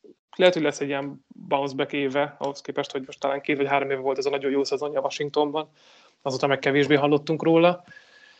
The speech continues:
De szerintem előrelépés nem nagyon van ebben a keretben, mert alapvetően ez egy nem rossz ke-, egység,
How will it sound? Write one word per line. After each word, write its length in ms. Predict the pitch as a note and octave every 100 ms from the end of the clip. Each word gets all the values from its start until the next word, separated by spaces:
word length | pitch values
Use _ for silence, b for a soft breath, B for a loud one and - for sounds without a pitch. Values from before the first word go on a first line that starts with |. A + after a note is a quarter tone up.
| b b b -
De 180 | - D#3+
szerintem 300 | D#3+ E3+ E3
előrelépés 560 | F3 F3 F3 F3 F3 D#3+
nem 120 | E3+
nagyon 180 | D#3+ D3
van 140 | D3+
ebben 300 | D3 C#3 D3
a 140 | C#3+
keretben, 480 | - D3+ D3+ C#3 D3+
mert 200 | D3 C#3+
alapvetően 320 | C#3+ C#3+ D3
ez 60 | C#3
egy 140 | C#3+
nem 160 | C3 B2+
rossz 200 | D#3 -
ke-, 240 | - F3+
egység, 540 | F3 F3 - G3+ G3